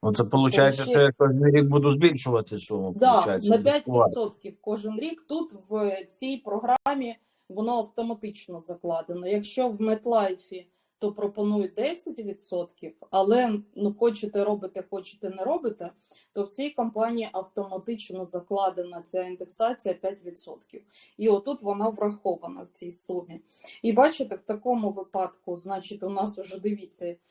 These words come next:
Speaker 2: е, сам капітал становить шість і чотири,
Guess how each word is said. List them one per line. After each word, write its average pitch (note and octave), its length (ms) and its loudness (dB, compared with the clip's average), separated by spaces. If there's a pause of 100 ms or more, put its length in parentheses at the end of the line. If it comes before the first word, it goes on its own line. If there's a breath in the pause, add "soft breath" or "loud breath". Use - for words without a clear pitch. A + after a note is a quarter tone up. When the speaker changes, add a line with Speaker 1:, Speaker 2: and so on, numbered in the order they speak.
(380)
Speaker 2:
е, F#3 80 -6
сам G#3 380 0
капітал G3+ 540 -2
становить F#3 680 -6
шість G#3 520 -8
і F#3 60 -12
чотири, F3 760 -6